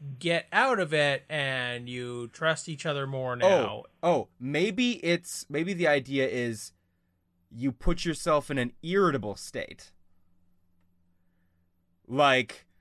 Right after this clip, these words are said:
Speaker 2: "Oh, I always get a headache when I eat this thing," so then you have to eat that thing before you go to the escape room. And then, like, "Oh, I, I'm always cranky when I haven't gotten enough sleep," so you intentionally stay up the whole night and then go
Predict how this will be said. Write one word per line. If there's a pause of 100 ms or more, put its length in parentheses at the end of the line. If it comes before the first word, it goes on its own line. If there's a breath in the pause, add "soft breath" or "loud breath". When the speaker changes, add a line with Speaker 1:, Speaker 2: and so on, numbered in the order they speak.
(640)
Speaker 2:
"Oh,
I
always
get
a
headache
when
I
eat
this
thing,"
so
then
you
have
to
eat
that
thing
before
you
go
to
the
escape
room. (220 soft breath)
And
then,
like,
"Oh,
I,
I'm
always
cranky
when
I
haven't
gotten
enough
sleep,"
so
you
intentionally
stay
up
the
whole
night (920)
and
then
go